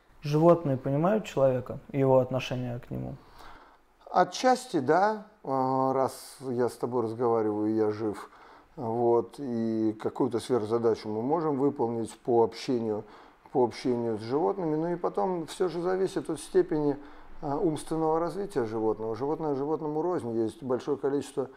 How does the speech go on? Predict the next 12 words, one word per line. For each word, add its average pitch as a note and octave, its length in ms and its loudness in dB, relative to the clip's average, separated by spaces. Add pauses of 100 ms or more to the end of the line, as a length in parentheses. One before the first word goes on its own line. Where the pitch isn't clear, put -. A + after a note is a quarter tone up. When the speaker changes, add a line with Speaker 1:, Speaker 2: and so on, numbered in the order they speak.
(320)
Speaker 2:
там, C#3 220 -4 (240)
н-, C3 200 0
ну, D3+ 360 0
имиджевых C3 680 2
животных, C#3 480 0
с - 100 -16
кем C3 220 -2
разговаривать, B2 640 0
ну, B2+ 60 -6
в - 60 -10
принципе, C#3 380 -8
бесполезно. F2 800 -6